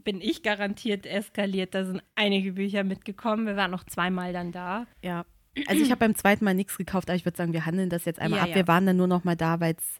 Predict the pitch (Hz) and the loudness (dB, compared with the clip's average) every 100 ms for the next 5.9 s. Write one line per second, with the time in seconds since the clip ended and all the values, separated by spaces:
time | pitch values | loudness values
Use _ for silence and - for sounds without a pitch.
0 | _ - 185 190 180 190 180 190 180 185 | _ -2 0 2 0 0 0 2 4 4
1 | 175 170 - 180 170 170 165 160 - 165 | 4 2 0 -4 -2 0 0 -2 0 -2
2 | 165 165 156 147 - 147 156 131 151 147 | 0 -2 -2 -6 -4 -2 -2 -2 -4 -2
3 | 147 151 _ _ _ 165 165 190 202 180 | -2 -4 _ _ _ -2 0 0 2 2
4 | 156 151 139 151 147 139 160 - - 127 | 2 0 0 -2 -2 -2 -2 -6 -10 -10
5 | 180 190 214 - - 294 311 302 269 | -8 -8 -12 -14 -6 0 2 2 0